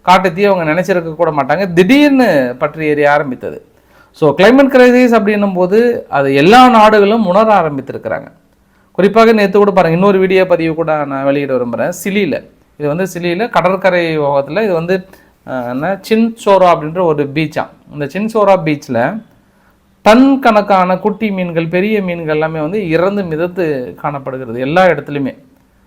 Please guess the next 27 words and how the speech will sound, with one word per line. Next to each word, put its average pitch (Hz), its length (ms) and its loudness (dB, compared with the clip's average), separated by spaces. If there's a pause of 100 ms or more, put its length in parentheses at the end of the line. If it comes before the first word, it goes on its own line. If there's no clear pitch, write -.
(280)
அதனால 196 300 4
சிலி 226 260 4
அரசாங்கம் 233 420 4
என்ன 202 120 0
சொல்றாங்கன்னா, 180 560 0
ஏதோ 202 160 0
மீன் 202 280 -4
இருக்குன்னு 190 300 -4
சொல்லிட்டு 175 300 -10
நீங்க 170 100 -6
போய் 165 180 -4
சமைச்சு 180 200 -10
சாப்பிட 156 380 0
ஆரம்பிச்சிடாதீங்க, 143 520 -6
என்ன 180 280 -4
காரணம்னு 160 380 -2
தெரியல, 143 300 -4
நாங்க 156 360 -4 (680)
அலசி 185 240 2
சொல்லிட்டு 165 380 -2
இருக்கோம், 135 360 0
அலசி 156 40 -2
ஆராய்ஞ்சிட்டு 139 580 0
இருக்கோம்னு 131 140 -6
சொல்லிட்டு 135 340 -6
இப்ப 127 420 -4
நிறைய 247 580 2